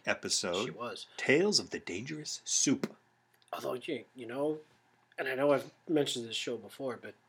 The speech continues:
Speaker 2: I was a big, um, House of Cards fan. She showed up in the last two seasons. So, of course, like, at this point, she's, you know, in her mid to late forties, maybe, I think.
Speaker 1: Okay.
Speaker 2: Um, I thought she was hotter than ever.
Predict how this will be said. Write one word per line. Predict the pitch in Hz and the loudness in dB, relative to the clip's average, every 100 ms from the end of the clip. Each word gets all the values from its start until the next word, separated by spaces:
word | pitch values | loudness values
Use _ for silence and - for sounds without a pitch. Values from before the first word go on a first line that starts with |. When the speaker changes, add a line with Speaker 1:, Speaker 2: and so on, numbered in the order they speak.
| _ - 113 | _ -10 -6
Speaker 2:
I | |
was | 113 - | -4 -6
a | - _ - | -10 _ 2
big, | 147 123 - 143 | 2 2 -4 -8
um, | 107 90 95 - _ - | -6 -8 -10 -16 _ -6
House | 135 127 | -4 -2
of | - | -6
Cards | 113 127 131 | -8 -8 -6
fan. | - 104 95 - - - - | -4 -4 -6 -16 -20 -20 -6
She | - 147 | -2 0
showed | 165 - 170 139 | 2 4 6 4
up | 139 131 - - _ _ _ _ _ _ - | 2 -2 -6 -20 _ _ _ _ _ _ -8
in | 135 | -6
the | 117 | -6
last | 104 117 127 127 - | -8 -6 -4 -6 -6
two | - 127 | -6 -4
seasons. | - 139 143 104 92 - - | -4 -2 -4 -6 -10 -12 -10
So, | - 143 | 0 0
of | 135 | 6
course, | 208 180 175 | 10 10 8
like, | 135 | 6
at | |
this | 180 190 | 4 6
point, | 160 127 | 2 0
she's, | - 135 120 - | 0 -2 -4 -4
you | - | -4
know, | 92 104 | -4 -6
in | |
her | 101 95 _ - | -10 -14 _ -12
mid | 107 90 | -10 -10
to | |
late | 90 92 95 - | -10 -12 -14 -14
forties, | 95 90 98 | -12 -12 -12
maybe, | 107 107 110 110 _ _ - | -12 -12 -12 -18 _ _ -16
I | |
think. | 95 113 113 - | -12 -12 -12 -8
Speaker 1:
Okay. | 117 101 98 - - - _ 87 | -2 0 0 -2 -20 -20 _ -6
Speaker 2:
Um, | 90 - - _ _ _ _ _ _ _ _ - - | -4 -6 -14 _ _ _ _ _ _ _ _ -14 -8
I | |
thought | 101 160 143 | -4 -2 0
she | 123 | -2
was | 92 | -4
hotter | 113 107 | -8 -8
than | 95 87 | -10 -10
ever. | 104 92 | -10 -10